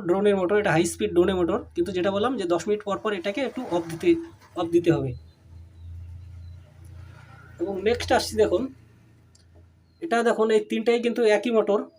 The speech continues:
থ্রি পয়েন্ট সেভেন ভোল্ট থেকে ফাইভ ভোল্ট পর্যন্ত এটা দেওয়া যায়, লোড দেওয়া যায় এবং এর বাতাস কিন্তু অতিরিক্ত বেশি না। কিন্তু লং টাইম ব্যাটারিতে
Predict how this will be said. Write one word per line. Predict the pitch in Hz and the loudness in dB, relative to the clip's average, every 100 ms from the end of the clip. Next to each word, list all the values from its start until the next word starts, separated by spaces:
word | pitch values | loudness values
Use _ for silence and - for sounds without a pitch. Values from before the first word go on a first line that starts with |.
| _ _ _ _ _ _ _ _ _ _ | _ _ _ _ _ _ _ _ _ _
থ্রি | 175 214 214 | -2 -2 0
পয়েন্ট | 226 233 233 | 0 0 0
সেভেন | - 202 233 | 0 0 4
ভোল্ট | 208 220 214 | 4 2 0
থেকে | 240 240 330 - - _ _ _ _ _ _ _ | 0 2 2 -2 -16 _ _ _ _ _ _ _
ফাইভ | 170 202 190 | 2 2 2
ভোল্ট | 208 240 | 0 2
পর্যন্ত | 233 214 214 | 2 4 4
এটা | 208 202 | 2 2
দেওয়া | 196 196 | 4 4
যায়, | 190 220 | 2 0
লোড | 185 196 180 | 0 -2 0
দেওয়া | 185 | 2
যায় | 175 233 208 | 2 0 -4
এবং | 175 214 240 | -4 -4 -2
এর | 202 226 - - | -2 -2 -6 -6
বাতাস | 175 185 226 - | -6 -2 -4 -2
কিন্তু | 208 233 214 | -6 -2 -2
অতিরিক্ত | 202 208 - 214 | -2 -6 -4 0
বেশি | 208 165 110 | 2 2 0
না। | - 269 _ _ _ _ _ _ _ _ _ - | -2 -4 _ _ _ _ _ _ _ _ _ -6
কিন্তু | 180 220 202 | -4 -2 2
লং | 196 208 | 2 4
টাইম | 220 226 226 170 | 2 0 -2 0
ব্যাটারিতে | 175 214 208 | 2 2 2